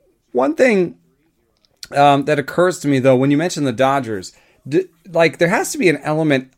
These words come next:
for me, I think, when I, in excitement, in underdoggedness.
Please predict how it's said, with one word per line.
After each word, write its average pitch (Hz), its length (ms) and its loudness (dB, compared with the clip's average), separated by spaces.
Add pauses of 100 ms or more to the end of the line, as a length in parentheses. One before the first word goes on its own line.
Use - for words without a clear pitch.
for 143 200 -2
me, 147 540 4
I 113 100 -2
think, 113 360 -2
when 117 220 -2
I, 117 120 0
in 120 240 -2
excitement, 110 640 -2
in 110 320 -4
underdoggedness. 92 1080 -4